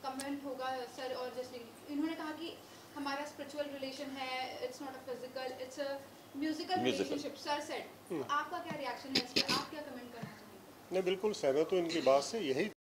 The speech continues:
Speaker 3: यही मैं observe करता था, क्योंकि जब भी मिले हैं, जब भी जो मैंने देखा है, मैंने अपने interview में पहले भी कहा था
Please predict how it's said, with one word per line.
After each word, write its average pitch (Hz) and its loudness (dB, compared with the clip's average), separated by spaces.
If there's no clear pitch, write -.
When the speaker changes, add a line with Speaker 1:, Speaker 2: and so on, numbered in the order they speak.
Speaker 3:
यही 160 8
मैं 202 10
observe 156 6
करता 127 6
था, 208 4
क्योंकि 160 4
जब 135 6
भी 185 8
मिले 160 10
हैं, 175 8
जब 147 8
भी 165 2
जो 160 6
मैंने 160 8
देखा 131 6
है, 117 8
मैंने 147 8
अपने 170 8
interview 175 6
में 185 6
पहले 147 8
भी 202 4
कहा 135 6
था 127 -2